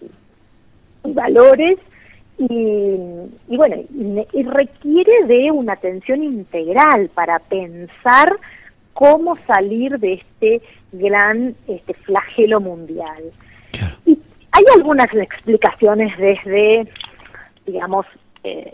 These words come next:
Speaker 1: desde autoras y autores que han trabajado con profundidad las temáticas. Una de ellas es Rita Segato, que ha escrito un libro muy importante que se llama Las estructuras elementales de la violencia,
Speaker 2: Claro.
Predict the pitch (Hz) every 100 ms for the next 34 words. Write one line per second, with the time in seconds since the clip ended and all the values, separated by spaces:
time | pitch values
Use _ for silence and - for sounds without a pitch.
0 | _ - - 180 202 - 202 214 220 214
1 | 208 170 175 185 170 208 208 214 - 180
2 | 175 190 - - - - - - 202 185
3 | 180 - 208 214 202 196 180 170 - 175
4 | 165 156 185 165 185 170 175 196 196 -
5 | 190 226 247 233 - 196 196 185 - 185
6 | 185 180 175 190 190 180 175 - 190 185
7 | - 165 175 208 196 165 123 - 190 170
8 | 170 175 190 190 185 - - - - 196
9 | 202 208 180 269 - 196 196 180 160 175
10 | 180 175 160 170 - 147 190 190 185 160
11 | 160 156 180 180 175 165 156 170 180 214
12 | 202 175 - - 180 208 - 101 90